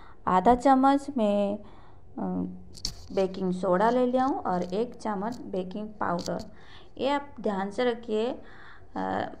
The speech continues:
मतलब, आधा चम्मच हम लोग अगर सोडा लेंगे, एक, एक चम्मच बेकिंग पाउडर लेंगे और उसको अच्छे से मिला लेंगे। अगर दूध पाउडर नहीं है तो भी चलेगा, ऐसे ही बना सकते हैं आप।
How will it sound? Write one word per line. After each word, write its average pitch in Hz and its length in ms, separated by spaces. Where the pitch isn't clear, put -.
मतलब, 214 520
आधा 208 400
चम्मच 208 480
हम 190 300
लोग 196 300
अगर 190 300
सोडा 196 360
लेंगे, 202 340
एक, 226 340
एक 214 280
चम्मच 196 460
बेकिंग 208 340
पाउडर 190 380
लेंगे 185 480
और 220 200
उसको 285 300
अच्छे 269 300
से 262 120
मिला 262 280
लेंगे। 254 320
अगर 220 300
दूध 240 340
पाउडर 262 280
नहीं 262 280
है 285 60
तो 226 260
भी 247 120
चलेगा, 233 440
ऐसे 233 300
ही 233 40
बना 214 260
सकते 208 340
हैं 214 220
आप। 247 140